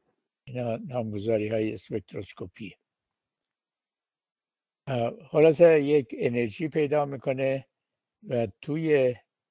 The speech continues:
این چیزایی که من در اینجا دارم، محاسبات ریاضیش رو صرف نظر می‌کنم و این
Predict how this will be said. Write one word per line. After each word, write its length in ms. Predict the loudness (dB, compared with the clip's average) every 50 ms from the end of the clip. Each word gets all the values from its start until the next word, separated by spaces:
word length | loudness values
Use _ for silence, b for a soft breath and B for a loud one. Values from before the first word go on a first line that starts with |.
| _ _ _ _ _ -20 -20 -20 _ -14
این 460 | -10 -8 -6 -6 -6 -8 -10 -14 -18 _ _ _ _ _ _ _ _ _ _ _ _ _ _ _ _ _ _ _ _ _ _ -14
چیزایی 440 | -12 -10 -6 -2 0 0 0 0 -4
که 400 | -6 -4 -2 -2 -2 -4 -6 -10 _ _ _ _ _ _ _ _ _ _ _ _ -14
من 240 | -12 -10 -8 -6
در 160 | -2 -2 -2 -2
اینجا 320 | -2 -4 -4 -4 -2 -2
دارم، 600 | 0 0 0 2 0 0 -2 -2 -4 -6 -8 -12 _ _ _ _ _ _ _ _ _ _ _ _ _ _ _ _ _ _ _ _ _ _ _ _ _ _ _ _ _ _ _ -10
محاسبات 720 | -6 -4 -2 -2 -2 -4 -6 -2 0 0 0 0 -2 -4
ریاضیش 640 | -6 -2 0 0 2 2 2 0 -2 -4 -8 -8 -8
رو 560 | -10 -8 -4 -2 0 0 0 0 -2 -4 -8 _ _ _ _ _ _ _ _ _ _ _ _ _ _ _ _ _ _ _ _ _ _ _ _ _ _ _ _ _ _ _ _ _ _ _ _ _ _ _ _ -14
صرف 280 | -8 -4 -4 -4 -4 -4
نظر 340 | -6 -6 -2 -2 0 0 -2
می‌کنم 720 | -2 -6 -10 -10 -8 -6 -4 -2 -2 -2 -4 -6 -10 -14 _ _ _ _ _ _ _ _ _ _ _ _ _ _ _ _ _ _ _ _ _ _ _ _ _ _ _ _ _ _ _ _ _ _ _ _ _ _ _ _ _ _ _ _ _ _ _ _ _ _ _ _ _ _ _ _ -10
و 80 | -8
این 400 | -8 -6 -6 -8 -8 -10 -10 -12